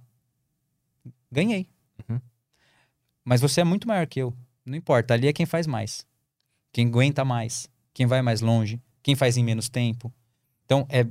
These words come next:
Speaker 1: características diferentes. O fisiculturismo trabalha com força. Crossfit também. Mas usando outros recursos. Outros meios,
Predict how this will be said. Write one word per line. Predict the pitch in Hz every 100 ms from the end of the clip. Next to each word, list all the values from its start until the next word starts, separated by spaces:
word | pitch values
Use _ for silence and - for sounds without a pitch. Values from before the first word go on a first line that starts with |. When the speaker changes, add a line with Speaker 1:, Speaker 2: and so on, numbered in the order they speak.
| 123
Speaker 1:
características | - 123 135 - 139 190 - 233
diferentes. | 233 349 185 117
O | 110
fisiculturismo | 160 165 190 185 165 131 160 226 254 269 269
trabalha | 190 160 143 156 175 220 - _ _ _ _ _
com | - 151 170 269 330 _ _ _ _ _
força. | - - 220 117 104 - _ -
Crossfit | 143 127 123
também. | 233 240 123 - _
Mas | 117 113 107 - _ _ _ _ _
usando | 147 131 113 131 190 170
outros | 139 202 233 233
recursos. | 262 131 104 - 120 - _ _ _ _ -
Outros | 120 160 226 262 208 147
meios, | 143 147 156 160 156